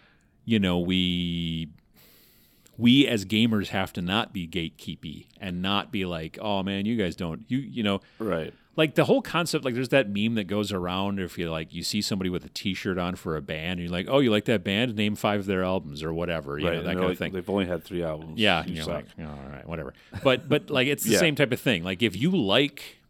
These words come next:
Speaker 1: Star Wars and you wanna wear a Star Wars t-shirt, why should I be the guy who says, "You don't know the difference between stormtroopers and death troopers"? You'd be
Speaker 2: Right.
Speaker 1: like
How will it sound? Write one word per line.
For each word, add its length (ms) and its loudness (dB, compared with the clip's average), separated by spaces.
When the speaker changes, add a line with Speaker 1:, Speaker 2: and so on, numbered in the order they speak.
Speaker 1:
Star 480 2
Wars 680 -4
and 160 -6
you 120 -2
wanna 200 0
wear 200 0
a 60 -2
Star 300 0
Wars 300 0
t-shirt, 640 -4
why 340 -2
should 200 -2
I 160 0
be 120 -2
the 140 -2
guy 220 -4
who 120 -6
says, 320 -6
"You 100 -4
don't 200 -2
know 120 -8
the 80 -10
difference 320 -14
between 120 -14
stormtroopers 580 -10
and 80 -16
death 180 -12
troopers"? 440 -8
You'd 120 -14
be 60 -10
Speaker 2:
Right. 100 -8
Speaker 1:
like 160 -10